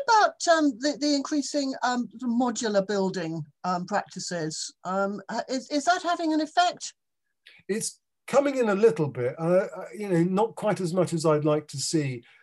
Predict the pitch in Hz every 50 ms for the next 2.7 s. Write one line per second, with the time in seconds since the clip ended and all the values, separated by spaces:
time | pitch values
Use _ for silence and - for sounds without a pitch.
0 | _ _ - 151 151 156 156 165 180 170 160 180 190 202 175 - - - 196 185
1 | 170 165 156 139 123 120 143 - 139 135 - 139 131 - 151 139 135 131 156 165
2 | - - 170 175 151 131 135 143 156 156 160 165 160 147